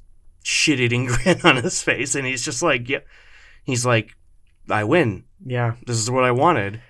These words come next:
Speaker 1: And Hal's like, "You gotta be kidding me." <laughs>
Speaker 2: Yeah, that, it was so well written where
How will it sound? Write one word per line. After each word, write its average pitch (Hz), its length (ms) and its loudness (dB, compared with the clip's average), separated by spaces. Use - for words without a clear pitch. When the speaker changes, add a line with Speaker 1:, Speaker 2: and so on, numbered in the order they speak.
Speaker 1:
And 117 80 -2
Hal's 123 360 2
like, 120 200 0
"You 113 80 -6
gotta 107 240 -6
be 87 80 -16
kidding 113 380 -2
me." - 320 -4
<laughs> 165 80 0
Speaker 2:
Yeah, 139 500 4
that, 127 480 -6
it 127 140 -8
was 120 260 -10
so 156 240 -2
well 139 240 4
written 123 380 -2
where 107 420 -2